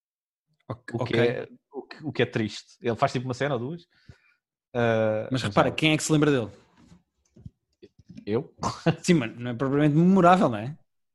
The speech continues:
Speaker 2: Não, não. Não, o Vin Diesel é péssimo. Eu não tô, não tô a concordar contigo. Acho o Vin Diesel mesmo atroz.
Speaker 1: Pá,
Speaker 2: Ah.
Speaker 1: pois, pois faz, faz aqui uma personagem no <laughs>
Speaker 2: Faz, faz.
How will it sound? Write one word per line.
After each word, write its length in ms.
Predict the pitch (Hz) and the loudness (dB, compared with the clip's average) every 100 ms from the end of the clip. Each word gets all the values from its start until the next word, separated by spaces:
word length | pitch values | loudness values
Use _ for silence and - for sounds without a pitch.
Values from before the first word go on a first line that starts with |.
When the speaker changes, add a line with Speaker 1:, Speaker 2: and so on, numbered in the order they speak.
| - | -2
Speaker 2:
Não, 320 | 151 160 127 | 4 6 6
não. 160 | 131 185 | 4 6
Não, 180 | 403 | 8
o 60 | 262 | 8
Vin 80 | 202 | 6
Diesel 180 | 233 247 | 8 8
é 60 | |
péssimo. 300 | 226 214 214 | 8 6 6
Eu 40 | 147 | 6
não 80 | 151 | 6
tô, 200 | 180 180 | 6 6
não 100 | 180 | 4
tô 80 | |
a 60 | 180 | 2
concordar 300 | 175 180 175 | 2 4 4
contigo. 260 | 180 147 131 | 4 0 2
Acho 160 | 104 | 0
o 40 | 117 | -2
Vin 60 | |
Diesel 340 | 117 127 135 131 | -4 -2 -2 -2
mesmo 300 | 135 131 135 | -2 -2 0
atroz. 480 | 127 123 113 104 - _ _ _ _ - | 0 2 0 -2 -12 _ _ _ _ -10
Speaker 1:
Pá, 240 | 110 - - | -8 -8 -4
Speaker 2:
Ah. 460 | 107 101 101 98 104 _ _ _ _ _ _ _ _ _ _ _ _ | 0 0 -2 -4 -10 _ _ _ _ _ _ _ _ _ _ _ _
Speaker 1:
pois, 180 | 160 - | 2 2
pois 260 | - 147 135 | 0 -4 0
faz, 200 | 139 127 | 0 0
faz 180 | 147 131 | -2 -2
aqui 120 | 139 | -2
uma 120 | 139 | -2
personagem 360 | 123 139 123 127 | -2 -2 -2 -2
no 500 | 127 123 127 123 123 | -4 -4 -4 -6 -4
<laughs> 100 | - | -2
Speaker 2:
Faz, 220 | 156 170 | -2 -6
faz. 140 | 147 | -12